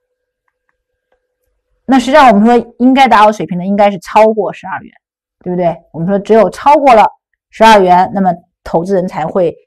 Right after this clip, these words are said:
呃，愿意行权。那么如果你至少呢，那就是临界点十二元呗。然后他又告诉我说，假设公司的市盈率维持在二十倍，大家看这市盈率这指标呢，是我们将来第十章会讲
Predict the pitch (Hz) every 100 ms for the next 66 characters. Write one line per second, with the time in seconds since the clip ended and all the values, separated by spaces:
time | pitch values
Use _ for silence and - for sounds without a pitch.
0 | _ _ _ _ 160 160 208 202 165 139
1 | 131 _ _ - - 175 208 - - _
2 | _ 247 254 247 294 277 226 220 370 277
3 | 220 175 190 226 233 196 185 175 170 185
4 | 214 170 - - 165 160 151 - 156 _
5 | _ _ _ _ _ - 240 311 330 339
6 | 254 226 285 185 233 233 285 294 285 -
7 | 277 247 269 190 220 220 233 233 247 202
8 | 175 160 _ _ _ _ 285 339 330 330
9 | - 403 285 339 277 240 190 196 214 214
10 | 196 226 185 165 214 214 220 247 226 165
11 | 202 214 220 185 160